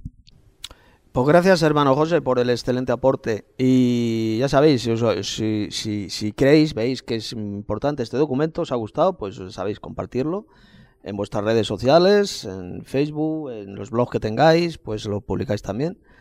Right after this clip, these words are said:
¿Eh? Sabéis que he estado también en formato de libro electrónico y para que mucha más gente lo, lo escuche o lo lea.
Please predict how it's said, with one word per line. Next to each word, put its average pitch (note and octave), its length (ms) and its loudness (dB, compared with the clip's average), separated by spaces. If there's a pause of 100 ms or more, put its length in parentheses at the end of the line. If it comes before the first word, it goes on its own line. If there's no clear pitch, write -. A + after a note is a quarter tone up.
(240)
¿Eh? B2+ 140 -8
Sabéis A#2+ 180 -6
que B2+ 60 -8
he - 20 -4
estado A2+ 220 -2
también A2+ 260 -2
en A2+ 60 -4
formato G#2+ 880 -2 (140)
de G2+ 240 -8
libro G#2+ 180 -4
electrónico C3 680 -6
y G2+ 640 -10 (500)
para G2 180 -4
que - 80 -8
mucha A#2 200 -4
más G#2+ 160 0
gente A#2 260 0
lo, G2 380 2
lo - 60 -10
escuche - 380 -2
o F2+ 40 -4
lo G2 80 0
lea. A2+ 260 2